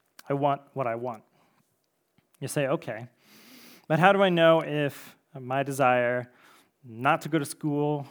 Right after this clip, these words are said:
or my desire, um, for something like rest becomes an idol or, or becomes wrong or, or takes that place of,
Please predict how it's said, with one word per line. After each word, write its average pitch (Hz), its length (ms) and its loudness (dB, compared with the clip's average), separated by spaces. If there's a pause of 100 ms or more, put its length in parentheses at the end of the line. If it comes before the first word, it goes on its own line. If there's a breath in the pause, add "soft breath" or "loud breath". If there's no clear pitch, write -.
or 135 120 -8
my 131 180 -4
desire, 127 800 -4 (300)
um, 120 280 -16 (100)
for 143 100 -14
something 143 280 -4
like 120 200 -8
rest 131 720 -4 (1300 soft breath)
becomes 127 1040 -6
an 120 100 -10
idol 110 380 -6
or, 139 320 -8
or 151 100 -6
becomes 147 340 -6
wrong 120 380 -2
or, 127 220 -14
or 147 80 -6
takes 185 320 -2
that 135 200 -2
place - 520 -10 (540)
of, 123 180 -10